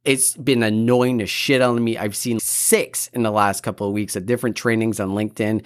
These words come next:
and it's a white male, white female. I'm like, we all come from a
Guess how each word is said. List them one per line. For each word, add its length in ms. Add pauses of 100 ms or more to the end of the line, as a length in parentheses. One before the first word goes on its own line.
(300)
and 160
it's 140
a 80
white 360
male, 460
white 300
female. 480
I'm 120
like, 200 (200)
we 300 (140)
all 400
come 360
from 300
a 240